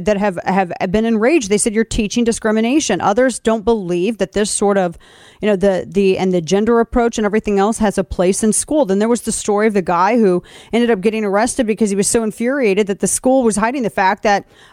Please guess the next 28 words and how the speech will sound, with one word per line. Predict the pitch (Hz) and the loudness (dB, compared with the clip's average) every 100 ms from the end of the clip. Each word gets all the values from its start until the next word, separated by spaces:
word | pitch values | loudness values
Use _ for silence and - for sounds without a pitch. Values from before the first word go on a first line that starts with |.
| - | -2
uh, | 202 185 - | 2 2 -2
a | - 208 | 0 2
male | 208 220 240 | 2 2 2
who | 233 | 2
identifies | 190 214 220 220 202 | 2 -2 0 -2 -2
as | 196 | -6
a | |
female | - 247 294 247 160 180 | -4 -2 0 2 2 0
raped | 196 185 214 233 | 2 0 0 0
his | 202 | -2
daughter | 180 185 180 226 | 0 0 2 2
in | |
the | 226 | 2
girls' | 202 - 233 226 | 0 2 2 2
bathroom. | - 277 349 190 113 123 - _ _ _ _ _ _ _ _ _ _ _ _ _ _ _ _ _ _ _ | 0 0 -2 -4 -8 -10 -16 _ _ _ _ _ _ _ _ _ _ _ _ _ _ _ _ _ _ _
So | - 285 269 247 - _ _ | -2 2 2 0 -8 _ _
all | 247 302 359 359 | 4 6 4 4
of, | 285 226 - _ 233 | 2 0 -10 _ 2
all | 285 359 | 2 2
of | 320 | 0
these | 247 294 - | 2 0 0
parents | - 262 277 311 170 - | 0 2 2 0 0 -4
from | - 214 | -2 0
all | - 262 | 2 2
these | 320 294 | 2 -2
different | 302 294 269 - | -2 0 0 0
backgrounds | 226 294 - 151 123 | -2 -2 -2 -4 -4
and | 180 | -4